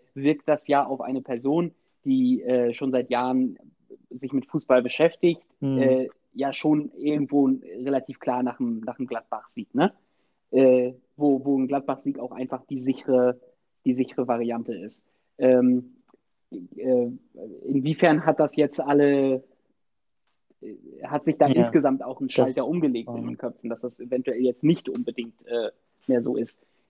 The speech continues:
Speaker 1: Inwiefern wird Freiburg auch überhaupt einfach schon gesehen in der Tipprunde als, äh, als jemand, der pot-, als ein Verein, der Potenzial, äh,
Speaker 2: Ja,
Speaker 1: potenziell,
Speaker 2: das ist die gute
Speaker 1: ähm,
Speaker 2: Frage und die große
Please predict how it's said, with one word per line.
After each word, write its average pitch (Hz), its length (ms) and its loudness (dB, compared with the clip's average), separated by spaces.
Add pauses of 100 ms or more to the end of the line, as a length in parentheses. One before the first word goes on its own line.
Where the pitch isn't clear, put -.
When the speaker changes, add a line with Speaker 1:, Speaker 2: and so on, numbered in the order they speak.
Speaker 1:
Inwiefern 151 520 4
wird - 160 6
Freiburg 160 520 2
auch 151 140 -4
überhaupt 147 400 -4
einfach 143 300 -6
schon 135 260 -6
gesehen 131 380 0
in 120 140 -6
der 117 160 -8
Tipprunde 127 640 -4 (240)
als, 123 420 -10
äh, 120 480 -2 (1600)
als - 200 -6
jemand, 143 280 6
der 139 80 8
pot-, 156 200 4
als 135 180 2
ein 135 180 -2
Verein, 135 260 4
der 135 80 4
Potenzial, 127 880 0
äh, 127 140 -2
Speaker 2:
Ja, 110 140 0
Speaker 1:
potenziell, 131 440 -4
Speaker 2:
das 127 180 4
ist 131 140 -2
die 135 60 -2
gute 131 220 0
Speaker 1:
ähm, 120 60 -6
Speaker 2:
Frage 123 380 0
und 117 140 -6
die 113 60 -8
große 120 300 -10